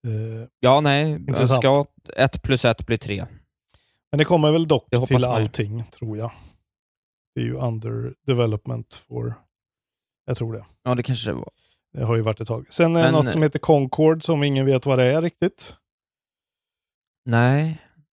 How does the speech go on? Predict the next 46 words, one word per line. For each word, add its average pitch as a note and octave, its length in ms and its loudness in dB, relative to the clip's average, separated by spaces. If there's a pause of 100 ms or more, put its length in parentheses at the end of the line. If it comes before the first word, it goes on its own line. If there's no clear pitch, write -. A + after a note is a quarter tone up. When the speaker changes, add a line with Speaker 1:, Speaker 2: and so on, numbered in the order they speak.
(140)
Speaker 1:
Som D3 100 -2
också C3+ 180 -2
var C#3+ 80 4
en C#3+ 80 2
vibe D3+ 280 6
Speaker 2:
Eh, A#2+ 80 6
vad B2 100 6
Speaker 1:
reveal. - 60 4 (100)
Speaker 2:
var C3 100 4
det C3 80 2
med B2 160 0
det A#2 60 -2
här? A#2+ 440 -2
Ja, A2+ 300 0
precis. A2 560 -10 (800)
Ja, C3 80 0
det D#3+ 60 2
var F3 100 4
väldigt F3 400 0
mycket F3+ 280 -2
sånt, A2 400 -2
liksom G#2+ 300 -4
så A#2+ 120 -2
här, G2 400 4 (200)
Speaker 1:
Mm. C#3+ 220 0 (320)
Speaker 2:
nu E3 180 0
har D#3+ 140 6
vi D3+ 100 2
ju D3+ 80 2
tagit C3+ 320 2
oss B2 120 0
förbi A2+ 420 2
allting G2+ 500 -2
som G#2 180 -4
var G2 120 2
liksom F#2+ 260 -4
svårt G2+ 380 -4
att G#2 100 -4
ta A#2 120 2
in A2+ 260 -2
under G2 320 -6
den F2+ 60 -6
här F2 80 -6
streamen. F2 600 -6
Och, - 160 -4
Speaker 1:
Mm. B2 160 0